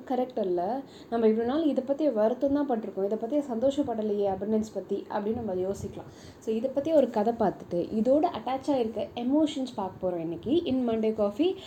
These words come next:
Hello, நீங்க கேட்டுட்டு இருக்கிறது Divi Talks with Divya in Monday Coffee. என்ன அபண்டன்ஸ், என்ன கதை அப்படின்னா,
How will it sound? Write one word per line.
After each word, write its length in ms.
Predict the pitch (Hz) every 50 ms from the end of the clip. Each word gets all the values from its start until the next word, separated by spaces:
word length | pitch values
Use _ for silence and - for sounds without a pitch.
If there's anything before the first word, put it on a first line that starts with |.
| - - -
Hello, 360 | 302 320 339 330 330 330 349 339
நீங்க 320 | 330 330 320 311 302 302
கேட்டுட்டு 200 | 302 285 285 294
இருக்கிறது 480 | 294 285 277 277 262 247 302 311 302 262
Divi 40 |
Talks 360 | 226 214 208 202 196 196 - 220
with 100 | 208 190 196
Divya 320 | 220 220 214 214 214 240
in 400 | 320 339 302 294 302 294 269 247
Monday 280 | 240 247 254 247 240 220
Coffee. 460 | - 185 175 175 - - 196 - - - - - - - - - -
என்ன 360 | - 247 254 277 294 294 269 233
அபண்டன்ஸ், 420 | 214 208 196 208 208 190 180 180 - -
என்ன 260 | - 233 247 277 294 285
கதை 260 | 294 220 190 190 190
அப்படின்னா, 840 | - - - 175 175 180 185 185 180 175 160 156 165 208 311 381